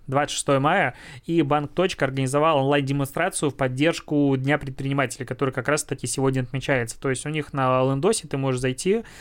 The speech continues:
э, у-, указать свой город, ввести название организации, выбрать сферу и выбрать плакат. И, короче, встать в любом месте. Ну, вот как бы.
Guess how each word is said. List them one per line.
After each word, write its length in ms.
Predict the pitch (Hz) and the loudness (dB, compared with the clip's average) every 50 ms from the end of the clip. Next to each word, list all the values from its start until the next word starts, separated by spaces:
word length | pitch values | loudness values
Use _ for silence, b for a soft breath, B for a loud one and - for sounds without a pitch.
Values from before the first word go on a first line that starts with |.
| B B 135 117 - | B B -10 -4 0
э, 260 | 151 147 139 139 139 | 2 4 4 4 4
у-, 420 | 156 214 226 208 185 190 214 214 | 2 0 -2 -6 -6 -8 -6 -6
указать 380 | 151 131 156 143 139 151 147 143 | -2 0 0 2 4 2 2 0
свой 220 | - 143 139 139 | 0 -2 -2 0
город, 400 | 135 165 196 214 208 196 - - - | 2 4 4 4 4 2 0 -4 -6
ввести 300 | 151 139 139 - - 160 | -4 -2 -2 -2 -2 0
название 360 | 147 139 131 139 139 135 127 | 0 2 2 2 2 2 2
организации, 680 | 131 127 131 135 139 175 214 214 - - 180 156 143 135 | 2 2 0 0 2 2 0 0 0 0 2 2 4 2
выбрать 560 | 131 139 135 135 139 160 160 147 139 131 - | 2 -2 -2 -2 0 0 2 4 2 2 2
сферу 420 | - - 190 214 220 214 180 151 | 0 0 0 2 4 4 2 2
и 300 | - 160 165 180 175 156 | 0 -2 -2 0 0 0
выбрать 380 | 135 143 165 165 156 139 131 - | 0 0 0 2 2 0 0 0
плакат. 380 | 139 127 120 - 127 120 - - B B B B B B B | -2 0 0 0 -2 -4 -4 -10 B B B B B B B
И, 100 | - 208 | -4 -2
короче, 360 | 190 156 147 151 147 - 131 | 0 2 2 2 2 0 -4
встать 320 | - - 160 175 - - 139 | -2 0 0 -2 0 -2 -4
в 20 | |
любом 460 | 131 131 139 143 139 131 127 127 - - _ | -4 0 2 0 0 0 -4 -8 -12 -12 _
месте. 420 | 127 123 110 - - - 123 120 - - - | -4 -4 -4 -4 -6 -8 -12 -12 -14 -16 -10
Ну, 160 | - 151 156 131 | -6 -6 -4 -4
вот 220 | 120 123 117 - | -4 -4 -6 -4
как 180 | - 113 113 117 | -6 -6 -6 -6
бы. 140 | 120 120 | -8 -10